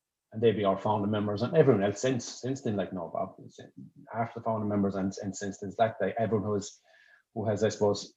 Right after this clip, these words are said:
um, contributed to the story. Do you mean, like, that? You hold them, you hold, you hold great respect for these people, like, for,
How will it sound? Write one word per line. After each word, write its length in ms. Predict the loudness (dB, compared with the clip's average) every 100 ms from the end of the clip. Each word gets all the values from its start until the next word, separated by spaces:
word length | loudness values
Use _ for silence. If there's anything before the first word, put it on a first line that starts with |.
| -4
um, 260 | -2 0 0
contributed 540 | 0 4 4 4 -4
to 40 | -12
the 80 | -4
story. 360 | 2 4 2
Do 100 | 0
you 60 | 0
mean, 100 | 2
like, 160 | 2
that? 200 | 2 0 -4 -14 -16 _ _ _ _ _ -20 -10
You 120 | -2
hold 240 | 2 4
them, 180 | 4 4
you 80 | 2
hold, 300 | 4 4 4
you 60 | 4
hold 160 | 4
great 200 | 6 4
respect 360 | 2 0 0 0
for 40 |
these 180 | -2 0
people, 220 | -2 -4
like, 140 | -4 -4
for, 120 | -6